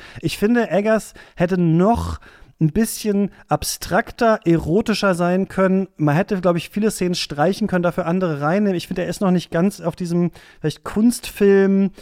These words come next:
äh, Richtung Meisterwerk-Level, auf dem man's auch hätte machen können. Für mich ist da viel hängen geblieben, aber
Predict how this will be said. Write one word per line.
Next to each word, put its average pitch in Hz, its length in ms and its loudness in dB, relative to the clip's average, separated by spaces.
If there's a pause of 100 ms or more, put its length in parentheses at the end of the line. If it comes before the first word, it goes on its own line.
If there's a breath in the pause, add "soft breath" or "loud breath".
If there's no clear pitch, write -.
(380 loud breath)
äh, 156 60 -10
Richtung 180 580 0
Meisterwerk-Level, 185 920 0
auf 170 100 -2
dem 185 140 -2
man's 180 120 -2
auch 180 120 -6
hätte 170 160 0
machen 160 340 -2
können. 139 240 0
Für 147 100 -6
mich 170 140 -2
ist 185 100 -8
da 180 80 -4
viel 151 120 -4
hängen 175 120 0
geblieben, 143 300 -4
aber 139 140 0